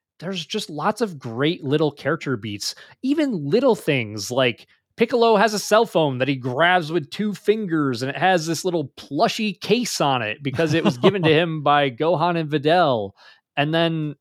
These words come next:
Speaker 1: little details like Pan giving Piccolo the water because Piccolo doesn't eat food and water's all he needs to survive. And <sighs> there are so many little thi-, oh, Piccolo scratching the glass to get Gohan's attention,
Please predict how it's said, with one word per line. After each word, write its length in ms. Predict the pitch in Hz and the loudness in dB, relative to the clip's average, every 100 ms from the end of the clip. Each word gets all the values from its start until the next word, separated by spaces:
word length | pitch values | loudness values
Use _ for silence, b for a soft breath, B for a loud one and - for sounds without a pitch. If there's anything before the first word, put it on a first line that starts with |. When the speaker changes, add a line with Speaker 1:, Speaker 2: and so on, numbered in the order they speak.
| _ _ _ | _ _ _
Speaker 1:
little 220 | 143 180 | -2 -2
details 360 | 180 202 208 202 | -2 0 0 2
like 240 | 196 - | 0 -2
Pan 320 | - 240 233 202 | -4 -2 0 2
giving 420 | 220 226 214 180 | 0 0 -4 -4
Piccolo 340 | - 214 226 220 | -4 0 4 4
the 140 | 208 | 2
water 560 | 190 165 247 233 120 110 | 2 4 4 4 0 -2
because 400 | 123 - 160 143 | -4 0 0 2
Piccolo 320 | 180 214 208 | 0 4 4
doesn't 240 | 196 214 | 4 0
eat 180 | 254 220 | -2 -4
food 720 | - - 247 269 139 101 - - | -10 -4 0 2 0 -4 -8 -8
and 120 | 127 | -2
water's 320 | 135 190 180 | 2 2 2
all 140 | 185 190 | 2 2
he 140 | 196 | 0
needs 200 | 208 202 | -2 -6
to 140 | - | -6
survive. 720 | - 185 190 208 143 110 98 - b b b - | -4 2 4 6 4 0 -4 -12 b b b 0
And 640 | 147 156 156 156 156 143 _ _ _ _ _ _ _ _ _ _ _ _ _ _ - | 2 4 2 -2 -4 -8 _ _ _ _ _ _ _ _ _ _ _ _ _ _ -16
<sighs> 440 | - - - - | -12 -12 -12 -10
there 160 | 175 190 | 0 0
are 40 | 196 | 2
so 240 | - 233 | 0 -2
many 240 | 226 202 | 0 0
little 280 | 147 156 185 | 0 0 0
thi-, 120 | 156 165 | 0 2
oh, 340 | 190 160 98 - | 4 4 0 -6
Piccolo 600 | - 214 185 151 127 101 | -6 -2 4 4 4 0
scratching 720 | - - - 147 160 196 175 | -6 -10 -4 -2 -2 -2 -2
the 120 | 143 | -2
glass 680 | 117 120 123 131 143 113 - | -2 -2 2 4 4 0 -6
to 120 | - 127 | -8 -2
get 260 | 135 131 | -2 -2
Gohan's 580 | 127 135 135 151 151 131 | 0 2 4 4 2 -2
attention, 720 | 123 135 143 - 110 95 | -6 -6 -6 -6 -8 -10